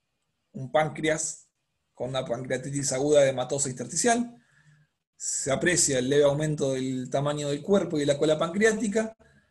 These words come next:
y hay un realce ligeramente heterogéneo con infiltración de planos grasos peripancreáticos.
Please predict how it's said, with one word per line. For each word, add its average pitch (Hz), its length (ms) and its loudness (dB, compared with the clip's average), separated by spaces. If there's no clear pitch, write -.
y - 60 -2
hay 156 100 6
un 156 140 0
realce 160 400 4
ligeramente 165 500 0
heterogéneo 190 680 2
con 143 160 -8
infiltración 147 580 0
de 175 120 0
planos 156 320 2
grasos 160 460 2
peripancreáticos. - 1160 -6